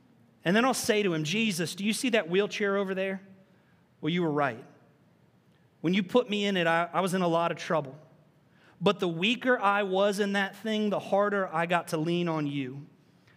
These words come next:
And the harder I leaned on you, Jesus, the stronger I discovered that you were. And I don't think I would have ever known the glory of your grace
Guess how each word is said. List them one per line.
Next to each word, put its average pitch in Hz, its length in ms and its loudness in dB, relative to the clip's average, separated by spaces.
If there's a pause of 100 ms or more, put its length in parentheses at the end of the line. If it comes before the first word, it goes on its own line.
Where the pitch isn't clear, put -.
(140)
And 202 140 4
the 185 60 4
harder 247 440 2
I 214 100 2
leaned 214 300 0
on 196 140 0
you, 214 220 0
Jesus, 214 480 -2
the 165 120 -8
stronger 214 520 0
I 185 80 2
discovered 170 640 -2
that 151 200 -4
you 160 140 -4
were. 139 420 -6 (1500)
And 147 100 0
I 196 80 4
don't 226 140 0
think 208 320 -4 (440)
I 165 80 2
would 190 140 2
have 165 100 0
ever 196 280 0
known 160 440 -2
the 143 100 -2
glory 180 580 0
of 170 140 -4
your 170 120 -2
grace 143 680 -6